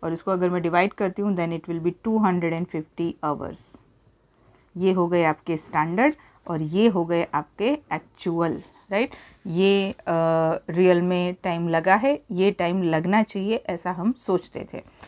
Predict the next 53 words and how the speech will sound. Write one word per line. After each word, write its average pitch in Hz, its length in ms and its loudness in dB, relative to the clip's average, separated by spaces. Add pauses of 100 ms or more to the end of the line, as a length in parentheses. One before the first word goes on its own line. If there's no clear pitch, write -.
(140)
चलिए, 175 240 -2
सम 196 200 0
शु-, 196 200 -4
शुरू 208 280 0
करते 208 260 0
हैं। 302 160 2 (380)
पीस 233 220 2
वेज 233 200 4
प्लान, 269 300 0
formula 196 420 2 (120)
t-, 190 140 0
time 202 280 2
allowed 214 340 2
into 180 260 -2
wage 180 280 6
rate। 226 160 0 (500)
अ, 175 200 2
जितलो 208 360 0
समय 202 280 0
તમે 190 220 0
આપેલો 180 380 0
છે, 220 280 0
multiply 175 460 0
by 165 180 2
wage 165 260 2
rate, 240 220 0
जिसको 165 300 -6
हम 165 280 -4
आर 165 180 2
भी 170 180 0
कहते 185 300 0
हैं। 247 160 2 (340)
तो 196 60 -4
कितलो 240 300 2
समय 220 320 2
તમે 180 220 -2
આપ્યો, 175 260 -2
तो 226 120 0
standard 202 480 2
is 220 160 4
આપેલો 175 360 2
समय। 170 360 -4
स्टैंडर्ड 190 380 -2
का 214 80 0
मतलब 202 240 0
होता 196 180 -2
है 226 60 2
जो 190 140 -2
स-, 185 100 -6
टाइम 190 400 -2
हमने 180 240 0
दिया 175 220 2
है। 175 140 -6